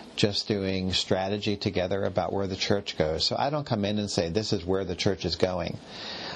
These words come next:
Um, I really pull together the, you know, uh, the closest, kind of the inner circle of leaders that are, that God has raised up in our church. And we really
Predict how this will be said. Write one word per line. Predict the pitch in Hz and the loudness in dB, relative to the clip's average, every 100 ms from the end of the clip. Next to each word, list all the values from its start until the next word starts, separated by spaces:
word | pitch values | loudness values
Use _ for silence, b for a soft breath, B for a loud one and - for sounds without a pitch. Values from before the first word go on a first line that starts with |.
| B | B
Um, | - 82 87 98 - - | 0 0 -2 -4 -6 0
I | 107 | 0
really | 101 101 101 | 2 0 0
pull | 101 - 107 | -2 0 0
together | 85 92 92 92 87 | 4 6 8 6 0
the, | 90 101 50 50 50 - - B B B - | 2 2 2 2 -2 -4 -12 B B B -4
you | 208 110 | 2 2
know, | 90 | 2
uh, | 107 98 95 | 0 0 0
the | 98 | 0
closest, | - 104 - 95 - - - - - - - | 2 2 2 0 0 -4 -12 -8 -6 -6 0
kind | 127 104 | 2 2
of | 90 | 2
the | 90 | 0
inner | 107 104 | 0 2
circle | 110 95 82 | 0 0 0
of | 85 | 0
leaders | 95 95 92 - | 2 2 0 0
that | 90 85 90 - | 2 2 0 0
are, | 90 87 87 92 - B B | 2 2 0 -2 -6 B B
that | 98 90 | 0 2
God | 95 95 | -2 0
has | 87 | 0
raised | 92 90 - | 0 2 0
up | 95 90 | 0 0
in | |
our | 85 85 | -2 0
church. | 110 98 87 - B B B B | 0 0 -2 -10 B B B B
And | 95 101 | 0 2
we | 113 | 0
really | 107 107 101 95 92 90 | 0 0 0 0 0 -2